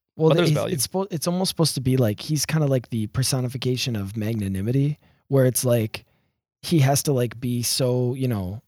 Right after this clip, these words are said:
Speaker 1: um, behind his, his kind of decisions because he's the leader,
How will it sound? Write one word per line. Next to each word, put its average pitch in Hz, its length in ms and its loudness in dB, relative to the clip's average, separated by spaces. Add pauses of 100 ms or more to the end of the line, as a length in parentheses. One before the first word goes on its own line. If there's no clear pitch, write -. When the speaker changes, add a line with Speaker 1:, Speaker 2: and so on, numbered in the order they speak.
Speaker 1:
um, 95 360 -8 (640)
behind 127 480 0
his, 120 400 2
his 135 260 2
kind 143 180 2
of 120 60 -2
decisions 110 580 -2
because 113 360 -4
he's 147 180 0
the 123 80 0
leader, 107 500 -4